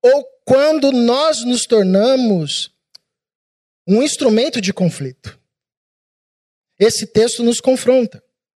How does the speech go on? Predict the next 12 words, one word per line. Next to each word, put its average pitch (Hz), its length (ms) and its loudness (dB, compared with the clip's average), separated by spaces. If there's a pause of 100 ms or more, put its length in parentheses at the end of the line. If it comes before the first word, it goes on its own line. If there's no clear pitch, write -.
(580)
porque 240 300 0
esse 277 300 -2
texto 254 960 -4 (1000)
revela 254 400 2
pra 233 180 2
nós 277 320 0
que - 140 -6
não 277 160 4
era 302 180 0
pra 180 160 -4
ser - 160 -8
assim. - 340 -10